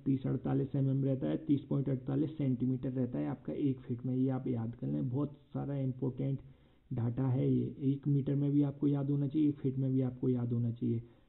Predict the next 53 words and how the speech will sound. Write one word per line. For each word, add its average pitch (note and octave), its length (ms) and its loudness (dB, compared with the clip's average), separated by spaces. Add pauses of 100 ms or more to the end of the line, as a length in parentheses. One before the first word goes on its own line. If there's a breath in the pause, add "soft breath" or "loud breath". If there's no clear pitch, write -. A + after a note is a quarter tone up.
(160 loud breath)
अब D3 80 -6
देखिए D3+ 380 2
यहाँ D#3 140 -2
पे D#3+ 140 -2
मैं D#3+ 180 -2
आपको D3 280 -2
बता D3+ 220 0
रहा D3 80 0
हूँ, D#3+ 140 -2
अ, D3 800 0
at D3 100 -4
least D#3 360 4
one D3+ 240 0
size D3 260 2
of - 420 -2
एसीसी C#3+ 440 0
block, B2+ 300 2 (680 soft breath)
कि D#3+ 100 2
आपका D3+ 680 -2 (1200)
उसने D#3 260 0
कहा E3 160 0
ब्रिक C#3+ 280 2
वर्क D3+ 180 0
किया C#3+ 200 4
है D3 60 0
मैंने D#3 180 0
पुरानी C#3 460 0
side A#2+ 340 -2
पे A#2+ 180 -2 (340 loud breath)
या D#3 80 0
block C#3 340 4
work C#3+ 180 4
किया C3 220 0
है, B2 80 0
तो D3 140 2
वो D#3+ 140 8
कहेगा D#3 360 0
आपसे D#3 420 0
एक D3+ 160 -4
size, D3 460 0
block C#3 300 -2
का D3 100 -2
size C#3 280 0
बता C3+ 300 0
दें, C#3+ 220 2
at A#2+ 80 -4
least C3+ 220 0
आप C3+ 180 -2
एसी C3 420 4
block C3 300 0
का C#3 80 -2
एक C3 160 2
size, B2 300 -4